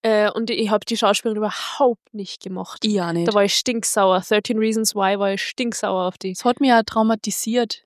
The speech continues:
Speaker 1: Ja, ja, auf
Speaker 2: Die
Speaker 1: jeden
Speaker 2: Szene,
Speaker 1: Fall.
Speaker 2: die dann gelöscht wurde.
Speaker 1: Ja, ja.
Speaker 2: Ja.
Speaker 1: Das hat mich auch traumatisiert.
Speaker 2: We all know.
Speaker 1: We all know.
Speaker 2: We all know. Aber ja,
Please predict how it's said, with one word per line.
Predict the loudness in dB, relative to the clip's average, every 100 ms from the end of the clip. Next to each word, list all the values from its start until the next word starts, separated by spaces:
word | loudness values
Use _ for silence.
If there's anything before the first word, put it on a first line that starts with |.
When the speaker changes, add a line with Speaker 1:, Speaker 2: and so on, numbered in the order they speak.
| 2
Speaker 1:
Ja, | 4 6
ja, | 4 2
auf | 0
Speaker 2:
Die |
Speaker 1:
jeden | 0 2
Speaker 2:
Szene, | 4 4
Speaker 1:
Fall. | 4
Speaker 2:
die | 4
dann | 2 4
gelöscht | 4 2 0 -6 -2
wurde. | 0 0 0
Speaker 1:
Ja, | 2 2
ja. | 0 -2 -6 -8
Speaker 2:
Ja. | -6 -6 -8
Speaker 1:
Das | -8 -6
hat | -6
mich | -6
auch | -8
traumatisiert. | -10 -14 -14 -6 2
Speaker 2:
We | 6
all | 8 6
know. | 6 6 6 4 2 -2
Speaker 1:
We | 2 6
all | 6 4 4
know. | 4 4
Speaker 2:
We | 4
all | 4 4
know. | 0 0 -4 _ _ _ _ _ -20 -20 -20 _
Aber | -4 2
ja, | 4 4